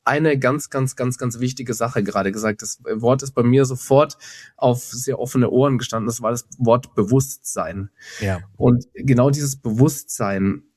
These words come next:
Speaker 1: ist aus meiner Sicht, wenn wir über, äh, Themen, die uns betreffen, sprechen, eben mit das Wichtigste. Und auch wenn wir über die, unsere eigene Kanzlei sprechen.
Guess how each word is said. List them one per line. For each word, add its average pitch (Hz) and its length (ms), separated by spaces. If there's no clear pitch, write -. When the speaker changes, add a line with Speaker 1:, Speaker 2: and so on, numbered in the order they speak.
Speaker 1:
ist - 260
aus 123 200
meiner 131 300
Sicht, 139 520
wenn 127 240
wir 143 160
über, 110 220
äh, 104 140
Themen, 135 440
die 120 120
uns 143 180
betreffen, 127 560
sprechen, 127 460
eben 120 280
mit 131 160
das 120 180
Wichtigste. 139 380
Und 113 80
auch 127 160
wenn 139 160
wir 131 60
über 123 200
die, 117 140
unsere 135 340
eigene 120 300
Kanzlei 110 480
sprechen. 101 560